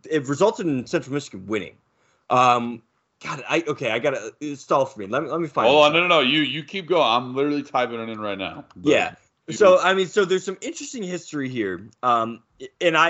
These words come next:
Speaker 1: you know, I, I've always kind of, I like Central Michigan. You know, I ju-, I always kind of pull for them, like them, and, you know, we'll get to Western and stuff. Like, I always root for the directional Michigans, of course.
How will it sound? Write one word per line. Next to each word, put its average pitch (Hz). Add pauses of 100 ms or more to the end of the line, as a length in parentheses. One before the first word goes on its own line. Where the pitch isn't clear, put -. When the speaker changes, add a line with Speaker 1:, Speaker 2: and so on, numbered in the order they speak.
(140)
Speaker 1:
you 160
know, 135
I, 135
I've 143
always 135
kind 123
of, 95
I 117
like 110
Central 113
Michigan. 107
You 104
know, 104
I 104
ju-, 113
I 120
always 113
kind 117
of 92
pull 110
for 110
them, 107
like 101
them, 120
and, 110
you 120
know, 104
we'll 101
get 98
to 101
Western 95
and 92
stuff. 92
Like, 92
I -
always 101
root 95
for 85
the 90
directional 85
Michigans, 95
of 85
course. 90